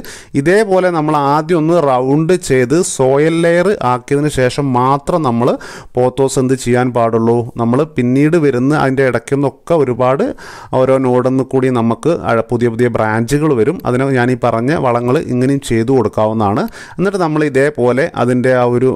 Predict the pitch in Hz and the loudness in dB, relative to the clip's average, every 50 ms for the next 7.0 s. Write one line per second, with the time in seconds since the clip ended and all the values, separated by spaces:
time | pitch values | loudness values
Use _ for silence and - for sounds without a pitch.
0 | - 120 127 127 123 117 120 120 123 120 120 117 120 117 113 - - - 120 120 | 0 -2 0 0 0 0 0 0 2 2 2 2 0 0 -2 -4 -6 -4 -2 0
1 | 117 113 113 110 - 113 110 120 - - - - - 113 113 117 117 113 117 110 | 0 0 0 0 -2 -2 0 0 0 -2 -4 -6 -4 -2 0 0 0 0 0 0
2 | 113 117 117 - - 113 104 - - - 139 131 127 123 120 - 110 107 - - | 0 -2 -2 -4 -4 -4 -4 -4 -4 -2 -2 0 0 -2 -4 -4 -6 -6 -2 -2
3 | 117 127 127 - 104 104 104 - 147 147 - - 113 113 113 113 113 113 113 113 | -2 -2 -2 -2 -2 -2 0 -2 -4 -6 -6 -2 -2 0 2 2 2 0 0 0
4 | - 107 107 107 104 117 113 110 104 - 101 - 117 175 185 - 180 160 - 139 | -4 -4 -4 -2 -4 -2 -2 -4 -4 -4 -10 -8 -8 -8 -4 -6 -6 -4 0 -2
5 | 127 107 - - 98 98 90 101 104 90 104 107 101 - - - - - - - | -2 -2 0 -2 -4 -2 0 -2 -2 0 0 -2 -2 -2 -8 -18 -20 -20 -12 -10
6 | 113 107 - 151 151 143 135 131 135 143 156 147 - - 123 127 131 127 139 | -6 -6 -4 -2 0 0 0 2 2 2 0 0 -2 -2 -2 -2 0 0 -2